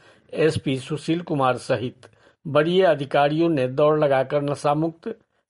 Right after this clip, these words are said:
बिहार को संदेश दिया। डीपीआरओ परिमल कुमार ने बताया है कि इस मैराथन दौड़ में पुरस्कृत भी किया गया है एवं प्रमाण पत्र देकर के युवकों को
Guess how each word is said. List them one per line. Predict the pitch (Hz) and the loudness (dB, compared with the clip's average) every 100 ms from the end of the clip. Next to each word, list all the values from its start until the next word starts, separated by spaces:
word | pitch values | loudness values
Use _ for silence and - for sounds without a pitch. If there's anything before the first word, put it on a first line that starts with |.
| _ | _
बिहार | 156 151 147 143 | 0 2 2 0
को | - 151 | 0 -4
संदेश | - 175 139 120 - | -2 -4 -2 -4 -6
दिया। | 120 107 _ _ - - - | -6 -8 _ _ -20 -20 -14
डीपीआरओ | 147 180 202 233 220 190 208 170 113 - _ _ _ - | -2 -2 0 2 4 4 4 2 -2 -10 _ _ _ -2
परिमल | 151 165 214 | -2 0 0
कुमार | 202 196 156 147 | -2 0 2 2
ने | |
बताया | 143 127 123 123 104 | 0 0 2 2 0
है | 117 - _ _ _ _ _ - | -4 -8 _ _ _ _ _ -2
कि | 185 | 2
इस | 208 208 | 2 0
मैराथन | 190 147 151 151 185 190 | 0 2 4 2 0 0
दौड़ | 151 151 131 | 2 2 0
में | 113 117 _ _ _ _ _ _ _ _ _ _ _ _ _ _ - | -4 -8 _ _ _ _ _ _ _ _ _ _ _ _ _ _ 0
पुरस्कृत | 196 190 - 226 185 | 4 4 2 -6 -2
भी | 160 | -2
किया | 156 160 123 | -2 0 0
गया | 120 117 107 | 2 0 0
है | 131 - _ _ - | -2 -6 _ _ -6
एवं | 190 190 | -2 0
प्रमाण | 196 196 175 180 | 0 0 2 0
पत्र | 170 190 185 160 | 2 0 0 -4
देकर | 131 165 175 165 | -2 0 0 0
के | 185 117 135 _ _ _ _ _ 180 156 | -2 -4 -6 _ _ _ _ _ -20 -18
युवकों | 139 131 165 170 208 208 | -10 -4 -2 2 2 2
को | 160 110 123 | 0 -4 -6